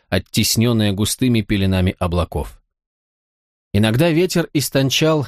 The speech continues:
нижние слои туч, плывшие над самой водой. Тогда делалось видно, что этот слой не единственный, что там, наверху, ещё десять таких же. Волкодав послушал разговоры сигванов и понял,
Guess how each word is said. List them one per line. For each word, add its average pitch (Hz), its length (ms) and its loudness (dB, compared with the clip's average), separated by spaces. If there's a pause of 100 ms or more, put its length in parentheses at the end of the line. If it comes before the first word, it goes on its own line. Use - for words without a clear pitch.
(100)
нижние 131 560 2
слои 110 360 0
туч, - 520 -2
плывшие 120 560 0
над 107 220 0
самой 104 260 2
водой. 98 400 -2 (240)
Тогда 113 400 2
делалось 123 540 0
видно, 131 340 0
что - 320 -4
этот 120 320 -2
слой 117 420 0 (220)
не 131 320 4
единственный, 101 840 -2
что 95 240 -2
там, 139 260 0
наверху, 98 560 0 (220)
ещё 110 320 2
десять 113 560 -2
таких 127 420 -2
же. 78 180 -8 (800)
Волкодав 117 640 0
послушал 139 640 0
разговоры 107 560 2
сигванов 120 600 0
и 98 60 0
понял, 139 460 0